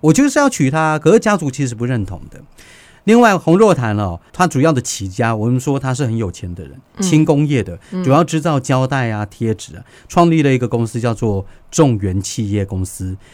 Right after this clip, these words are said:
Speaker 1: 事业算是小有成就，但是，但是他眼中容不下一点点的瑕疵。怎么样容不下嘞？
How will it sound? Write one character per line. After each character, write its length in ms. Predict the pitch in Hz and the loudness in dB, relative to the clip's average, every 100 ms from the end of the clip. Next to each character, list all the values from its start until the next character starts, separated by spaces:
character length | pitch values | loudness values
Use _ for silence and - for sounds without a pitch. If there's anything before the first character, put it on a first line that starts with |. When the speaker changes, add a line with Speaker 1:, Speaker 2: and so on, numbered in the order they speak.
| - | -16
Speaker 1:
事 340 | - - 185 165 | -6 -4 0 2
业 160 | 156 | 2
算 180 | 135 143 | 2 0
是 140 | 127 127 | -2 -4
小 220 | - 110 | -2 -2
有 120 | 95 | -2
成 240 | - 92 | -6 -8
就， 240 | 92 110 95 - - - | -6 -6 -6 -12 -16 2
但 180 | - 143 | 4 4
是， 300 | - 147 95 _ _ | 2 -2 -2 _ _
但 160 | - 135 | 0 2
是 320 | - 127 90 _ _ | 2 -4 -4 _ _
他 140 | - 151 | 2 4
眼 240 | 127 101 | 4 2
中 280 | 110 120 127 - | 0 0 -2 -6
容 280 | 123 127 135 | 0 2 2
不 140 | 139 | -2
下 280 | - 147 110 - | 2 0 0 -2
一 100 | 220 | -2
点 340 | - - 123 | -2 0 0
点 160 | 139 104 | 0 -2
的 80 | 98 | -2
瑕 280 | - 101 98 | -4 -6 -6
疵。 340 | - 101 95 - - - - | -8 -10 -10 -12 -20 -20 -12
怎 160 | - 175 | 2 4
么 60 | |
样 160 | 247 262 | 4 4
容 160 | 170 165 | 4 2
不 80 | |
下 240 | 165 214 180 | 0 2 0
嘞？ 240 | 143 135 | 0 -4